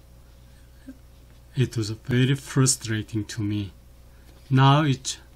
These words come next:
Cloud Compare. For registration, first select two entities,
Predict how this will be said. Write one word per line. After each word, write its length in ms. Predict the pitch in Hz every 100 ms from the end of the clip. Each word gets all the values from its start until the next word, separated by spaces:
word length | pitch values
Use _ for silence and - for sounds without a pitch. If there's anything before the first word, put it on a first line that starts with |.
| - - - - - - - - - - - - - - - - - - - - - - - - - - - -
Cloud 520 | - - 123 127 -
Compare. 920 | - - 123 - 165 135 107 104 104 - - - - - - - - - - - - -
For 260 | - 139 127
registration, 920 | 127 120 - 151 147 165 - 185 202 - - - - - - - - - - - - - - - - - -
first 360 | - - 139 131
select 500 | - - 139 135 135
two 140 | 160
entities, 800 | 160 156 170 180 - 196 214 -